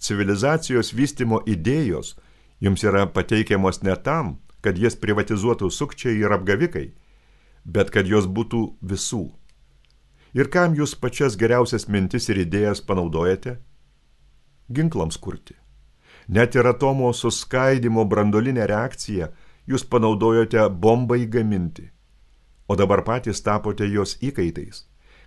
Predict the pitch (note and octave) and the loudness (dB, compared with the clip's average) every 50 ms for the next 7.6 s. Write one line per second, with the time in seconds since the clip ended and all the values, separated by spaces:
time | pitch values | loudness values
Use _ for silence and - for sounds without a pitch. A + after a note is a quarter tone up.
0 | - - G2 F2+ F2 G2 G2 F#2 F#2+ A#2+ C3 C#3 C#3 C3+ - C3+ A2+ - - A#2+ | -6 -2 0 4 6 6 6 6 4 2 2 2 0 0 -2 -4 -2 0 0 0
1 | A#2+ B2 A#2+ - - - - - - - _ - F2+ F#2+ F2+ - - F2+ E2+ D#2+ | 0 -2 -4 -6 -8 -10 -14 -20 -20 -20 _ -6 -2 -2 -2 0 0 -2 0 0
2 | F#2+ G#2 G#2+ G#2+ A2 A#2 G#2+ G#2+ G#2+ G#2+ G#2+ A2 A2+ C3+ D3+ D3+ D3 A2+ G2 - | 0 0 0 0 2 2 2 4 4 2 2 2 2 2 2 2 0 -2 -4 -4
3 | A#2 G2+ - - F#2+ G2 F#2+ F#2+ - - - C#3+ C#3+ C#3+ C#3+ - - C3 B2 C#3 | -4 -6 -4 -2 -2 -2 -2 -2 -2 -4 -6 -4 -2 -2 -2 -4 -4 -2 0 2
4 | C#3+ C#3 B2 A#2 A2 C3 A2 - B2 - - - - _ _ _ _ _ _ - | 2 2 0 -2 -2 -2 -2 -2 -4 -10 -20 -20 -20 _ _ _ _ _ _ -20
5 | - - _ _ - - - G#2+ B2 B2+ B2+ G2+ F#2 B2+ C#3 D3 - - D3 C#3 | -20 -20 _ _ -20 -6 0 2 2 4 2 4 4 2 2 4 2 2 2 2
6 | C#3 C3+ C3 - - D#3+ - - B2+ A#2 A2+ A2 G#2+ A2 G2+ - G2 F2 G#2 G2+ | 2 0 -2 -2 -4 -4 -4 -2 0 0 0 0 0 -2 -2 -2 -2 -2 -2 -2
7 | - - G2 F2 F#2+ F#2+ F2+ E2 - - - - | -2 -4 -4 -2 0 0 0 0 -4 -8 -12 -18